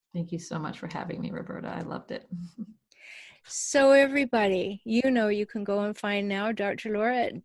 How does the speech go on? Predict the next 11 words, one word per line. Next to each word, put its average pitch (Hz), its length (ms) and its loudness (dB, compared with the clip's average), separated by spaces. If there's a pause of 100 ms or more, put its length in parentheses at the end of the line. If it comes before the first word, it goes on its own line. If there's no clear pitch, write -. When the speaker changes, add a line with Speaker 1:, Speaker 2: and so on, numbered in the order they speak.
Speaker 2:
D 247 220 2
R 185 240 2 (100)
L 196 340 -2 (140)
D 220 220 -2
A 202 140 0
B 196 340 0
N 196 120 -2
E 185 120 -2
Y 269 420 -2 (340)
dot 190 240 -4
com. 220 480 -2